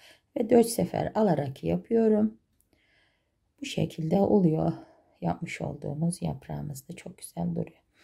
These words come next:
Bu ortadaki beş zincirin içerisine şimdi sık iğne ile girip sabitleyelim arkadaşlar ipimizi. Mürdüm rengi ipimizi. Ve dokuz tane zincir çekiyorum. Altı,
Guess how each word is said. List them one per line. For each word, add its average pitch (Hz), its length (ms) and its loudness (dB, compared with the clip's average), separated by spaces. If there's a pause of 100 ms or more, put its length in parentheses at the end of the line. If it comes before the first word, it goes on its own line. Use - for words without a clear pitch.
(500)
Bu - 40 -4
ortadaki 285 640 6
beş 240 220 8
zincirin 165 520 4
içerisine 160 580 -2
şimdi 147 600 -2
sık 180 320 -4
iğne 160 240 4
ile 143 260 -2
girip 156 380 0
sabitleyelim 180 960 0
arkadaşlar 190 720 -4
ipimizi. 190 680 -6 (680)
Mürdüm 165 460 2
rengi 147 300 -6
ipimizi. 170 720 -6 (680)
Ve 220 260 4 (840)
dokuz 285 300 0
tane 160 300 2
zincir 151 280 -2
çekiyorum. - 520 -14 (1700)
Altı, 156 480 -2